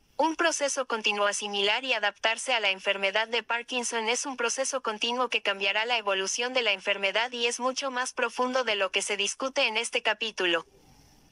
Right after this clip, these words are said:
Comience por aprender la información básica sobre la enfermedad de Parkinson y lo que usted puede hacer para cuidar de sí mismo.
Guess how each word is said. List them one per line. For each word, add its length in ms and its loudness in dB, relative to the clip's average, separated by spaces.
Comience 440 0
por 160 2
aprender 440 0
la 100 0
información 720 -2
básica 460 -2
sobre 260 -2
la 140 2
enfermedad 560 0
de 160 -2
Parkinson 640 -2
y 100 2
lo 140 4
que 140 0
usted 340 0
puede 260 2
hacer 320 0
para 220 0
cuidar 380 0
de 100 0
sí 180 -6
mismo. 480 -2